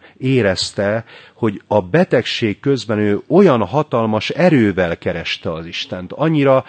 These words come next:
nem nyugodott bele, és minden ízében az Istent kereste, olyan közel került Istenhez, hogy áldására vált a nagy keserűség.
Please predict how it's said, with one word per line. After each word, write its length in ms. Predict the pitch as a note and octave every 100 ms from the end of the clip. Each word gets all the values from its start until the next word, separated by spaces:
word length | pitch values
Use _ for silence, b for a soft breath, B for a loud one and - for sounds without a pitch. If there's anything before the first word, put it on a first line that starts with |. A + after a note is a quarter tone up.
| B B
nem 300 | G#2 E3+ F#3+
nyugodott 580 | F3 D3+ A#2 G#2+ G2 F#2
bele, 140 | G2
és 160 | F#2+ A2+
minden 500 | C#3 G3+ F3 C3 B2
ízében 580 | C#3+ B2 A2 G2 F#2+
az 120 | F#2 F2+
Istent 400 | - - F2+ -
kereste, 340 | F#2+ F2 B2
olyan 320 | D3+ E3+ C#3
közel 440 | - F3+ C#3 B2+ G#2+
került 380 | A#2 G#2 G2
Istenhez, 680 | G#2 - - F2 F2+ D#2+ - B B B B
hogy 240 | B2 A2
áldására 920 | - D#3+ D#3+ A#2 G2 F2+ - F#2+ F2 F2
vált 340 | F2+ E2 -
a 60 | F#2
nagy 180 | E2+ -
keserűség. 800 | F2 - E2+ D#2+ - - F2+